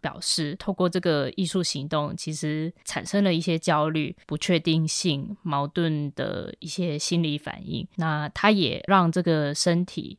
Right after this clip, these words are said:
重新再审视这个世界。艺术家有两个人类正常功能的耳朵，那手臂上的耳朵是扩增感知能力，那不再是自身的听觉经验的扩增，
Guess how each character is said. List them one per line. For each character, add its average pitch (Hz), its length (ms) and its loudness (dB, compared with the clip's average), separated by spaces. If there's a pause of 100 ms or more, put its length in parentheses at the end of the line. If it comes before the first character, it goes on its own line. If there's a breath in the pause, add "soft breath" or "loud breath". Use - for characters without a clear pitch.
重 160 200 0
新 175 320 4
再 165 420 2
审 - 200 -8
视 151 260 -2
这 - 140 -4
个 160 160 -4
世 - 240 2
界。 - 300 -8
艺 254 100 2
术 254 160 2
家 214 160 6
有 190 140 6
两 160 240 4
个 147 180 2
人 147 220 0
类 175 120 4
正 180 220 4
常 147 220 -6
功 160 200 0
能 143 140 -2
的 - 160 -8
耳 - 220 -6
朵， 127 260 -4 (120)
那 233 120 8
手 196 140 2
臂 175 120 2
上 190 220 4
的 156 60 2
耳 - 200 -4
朵 156 240 0
是 160 280 0
扩 180 260 2
增 160 480 0
感 113 320 -6
知 156 400 -2
能 143 160 -4 (100)
力， - 220 -4 (160 soft breath)
那 151 220 -4
不 151 100 -8
再 180 240 4
是 160 640 -2
自 202 220 0
身 175 260 4
的 147 220 2
听 214 240 6
觉 147 180 0
经 160 240 0
验 160 140 2
的 123 100 -4
扩 151 200 -2
增， 135 300 -4